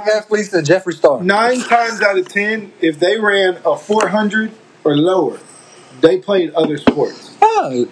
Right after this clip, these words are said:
Speaker 2: they,
Speaker 1: And they was
Speaker 2: yeah.
Speaker 1: good at other sports.
Speaker 2: They were. They're beasts. Yeah.
Speaker 1: Not just quick, they fast. Track speed and football speed
Speaker 2: That's
Speaker 1: and
Speaker 2: why
Speaker 1: all
Speaker 2: track
Speaker 1: other
Speaker 2: was their
Speaker 1: speed is different.
Speaker 2: the track was their secondary sport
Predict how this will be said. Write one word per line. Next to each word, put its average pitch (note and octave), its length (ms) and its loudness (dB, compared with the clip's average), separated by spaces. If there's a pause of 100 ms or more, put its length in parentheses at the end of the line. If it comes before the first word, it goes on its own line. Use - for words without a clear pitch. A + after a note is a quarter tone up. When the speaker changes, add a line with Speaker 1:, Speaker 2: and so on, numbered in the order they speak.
Speaker 2:
they, F#3+ 160 4
Speaker 1:
And F#3 80 -6
they G#3+ 140 2
was A3 200 0
Speaker 2:
yeah. E3 140 0
Speaker 1:
good B3 240 2
at F3 240 0
other E3+ 240 0
sports. D3 540 -4
Speaker 2:
They F#3 160 4
were. B3 320 -2 (540)
They're D3 180 4
beasts. A#3 520 -2 (200)
Yeah. B3 240 0
Speaker 1:
Not G3+ 220 0
just F#3+ 220 -2
quick, F#3+ 300 4
they G3 160 0
fast. G3+ 400 -2
Track F#3+ 220 2
speed A3 520 0
and D3+ 220 0
football F3+ 320 2
speed F3+ 480 0
Speaker 2:
That's D#3+ 200 4
Speaker 1:
and - 80 -16
Speaker 2:
why F#3+ 140 0
Speaker 1:
all F3 120 -2
Speaker 2:
track G3 160 4
Speaker 1:
other F3+ 100 -2
Speaker 2:
was - 140 0
their F#3+ 180 2
Speaker 1:
speed F#3+ 220 -8
is D3 240 -4
different. D3 480 0
Speaker 2:
the C#3+ 100 -6
track F#3 240 2
was F#3+ 120 -4
their F#3 100 2
secondary D#3 420 -2
sport - 400 -2